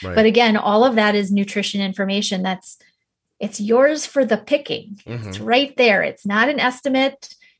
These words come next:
Speaker 2: There is as much precision as there could possibly be in this carb count. Um, compared to just staring at the plate and wondering because you have no label.
Speaker 1: Right.
Speaker 2: Yes,
Speaker 1: So,
Speaker 2: absolutely.
Speaker 1: so go into that fiber thing a little more. You subtract for,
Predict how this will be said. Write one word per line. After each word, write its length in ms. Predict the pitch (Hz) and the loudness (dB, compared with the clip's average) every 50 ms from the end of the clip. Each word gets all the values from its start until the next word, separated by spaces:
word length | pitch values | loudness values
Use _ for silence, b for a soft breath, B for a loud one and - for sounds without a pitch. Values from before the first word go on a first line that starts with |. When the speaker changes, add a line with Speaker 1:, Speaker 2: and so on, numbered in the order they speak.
| _ _ _ - | _ _ _ -2
Speaker 2:
There 200 | 208 208 208 208 | 0 2 2 2
is 320 | 214 - 208 208 208 196 | 0 0 -2 -2 -2 -4
as 220 | 208 202 202 190 208 | -4 -4 -4 -2 0
much 320 | 214 233 240 233 - - | 0 0 0 0 -2 -2
precision 500 | - 285 277 - 285 269 269 269 254 226 | -2 0 2 2 2 2 2 2 2 2
as 200 | 226 220 214 190 | 4 2 2 2
there 160 | 214 214 208 | 2 0 0
could 220 | 208 - 220 196 185 | 0 -2 -6 -6 -4
possibly 520 | - - 208 220 220 - 247 233 233 226 | -2 0 0 0 0 -2 0 0 0 2
be 320 | 196 226 233 220 214 208 196 | 2 2 2 2 2 2 0
in 380 | - 196 196 190 185 185 175 | -4 -4 -6 -4 -4 -6 -2
this 280 | 175 208 214 214 - - | -2 -2 -2 -2 -4 -10
carb 420 | - - - 202 202 202 196 - | -10 -4 0 0 0 0 0 -4
count. 500 | - - 202 190 202 240 294 302 - - B B B B B B B B _ | -6 -4 -4 -2 0 -2 -2 -2 -6 -12 B B B B B B B B _
Um, 440 | 220 196 190 190 196 190 190 196 208 - - _ _ _ _ _ _ _ _ _ _ - | -2 0 0 0 -2 -2 -2 -4 -6 -6 -10 _ _ _ _ _ _ _ _ _ _ -8
compared 420 | - 226 220 208 196 208 208 214 | -2 0 0 2 4 2 2 2
to 80 | 214 214 | 2 2
just 180 | 214 220 220 - | 2 2 2 2
staring 380 | - 226 208 202 202 208 202 | 0 0 2 2 2 0 0
at 100 | 208 202 | 0 -2
the 60 | - | -4
plate 300 | 196 - 214 208 208 - - | -4 -2 0 0 0 0 0
and 160 | 202 196 196 | -2 -2 0
wondering 460 | 190 185 190 185 196 202 208 214 214 | 0 0 0 0 0 2 2 2 2
because 300 | 202 208 202 196 180 - 190 | 0 -2 -4 -6 -10 -10 -10
you 60 | 190 | -8
have 280 | 170 175 185 185 190 | -4 -4 -4 -2 0
no 140 | 214 233 240 | 0 2 2
label. 540 | 233 240 240 247 226 254 254 254 262 269 269 B B B _ | 2 2 2 2 2 2 4 4 2 0 -2 B B B _
Speaker 1:
Right. 260 | - 92 85 80 76 - | -14 -12 -12 -12 -10 -4
Speaker 2:
Yes, 640 | - - - - - - - - - - - - - _ _ | -2 0 0 0 -4 -6 -10 -12 -12 -12 -12 -14 -18 _ _
Speaker 1:
So, 60 | 214 202 | -2 0
Speaker 2:
absolutely. 540 | 208 202 - - 185 - - - - - - | 0 -2 -2 -4 -4 -6 -6 -8 -10 -6 -2
Speaker 1:
so 100 | 160 147 | -2 -2
go 240 | 127 156 165 180 | 0 0 0 0
into 240 | 185 175 165 160 147 | 0 0 0 2 2
that 220 | 131 123 117 - - | 4 2 2 0 0
fiber 300 | - 113 107 95 90 87 | 0 0 2 2 0 -2
thing 180 | - - 80 78 | -4 -4 -6 -6
a 40 | |
little 180 | 76 80 80 80 | -4 -4 -4 -4
more. 180 | 80 80 78 73 | -4 -4 -4 -4
You 140 | 78 92 110 | -4 -6 -6
subtract 560 | - - 101 80 - - - 92 98 107 - | -8 -10 -12 -12 -10 -4 -2 -2 -2 -2 -6
for, 380 | - - - 147 143 139 143 | -8 -4 -2 -2 0 -2 -4